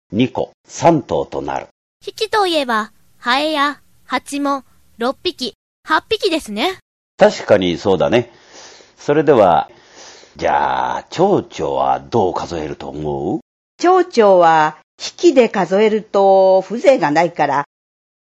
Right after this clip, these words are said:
Speaker 3: 一蝶々、二蝶々に決まってます。
Speaker 1: はあ？
Speaker 3: あ、間違えた。ひらひら飛ぶので、一枚、二枚じゃないですか？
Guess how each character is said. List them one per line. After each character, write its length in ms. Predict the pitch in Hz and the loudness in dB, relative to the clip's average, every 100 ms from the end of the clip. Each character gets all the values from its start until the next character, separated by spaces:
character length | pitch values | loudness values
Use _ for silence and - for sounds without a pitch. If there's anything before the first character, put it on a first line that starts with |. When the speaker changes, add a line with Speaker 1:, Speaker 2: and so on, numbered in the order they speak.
| _ - | _ -12
Speaker 3:
一 420 | 190 - 320 339 | -10 -2 0 0
蝶 320 | - 349 277 | 2 4 4
々、 360 | - - 151 - _ _ - | 2 -4 -4 -6 _ _ -14
二 120 | 170 | -10
蝶 240 | - 349 349 | 0 4 4
々 160 | 247 | 2
に 100 | 160 | 0
決 120 | - 190 | -2 -2
ま 100 | 240 | -2
っ 100 | - | 0
て 100 | 311 | 0
ま 140 | 311 | 0
す。 220 | - - - - | -2 -10 -20 -20
Speaker 1:
は 720 | - - 82 78 82 175 294 _ | -14 -6 -4 0 0 0 -4 _
あ？ 60 | 220 | -4
Speaker 3:
あ、 140 | 262 370 440 | -4 -4 -2
間 80 | 302 | -4
違 20 | - 277 | -4 0
え 240 | 392 508 508 | 0 0 0
た。 120 | 415 - - - - - - | -2 -2 -20 -20 -20 -20 0
ひ 140 | 480 | 4
ら 80 | 571 453 | 4 2
ひ 100 | 302 | 2
ら 120 | 269 | 4
飛 180 | 254 254 | 4 2
ぶ 80 | |
の 160 | 294 277 | 4 4
で、 360 | 254 240 240 240 _ _ _ _ | 4 4 2 -2 _ _ _ _
一 380 | 190 202 - 330 | -10 -10 -2 2
枚、 260 | 339 294 226 | 4 4 2
二 480 | 208 190 190 247 | -2 -4 0 2
枚 300 | 523 587 508 | 2 2 2
じ 100 | 277 | 2
ゃ 60 | 269 | 0
な 120 | 208 | -2
い 80 | 208 | -6
で 80 | 233 | -8
す 140 | - | -8
か？ 300 | - 196 640 | -4 -2 -2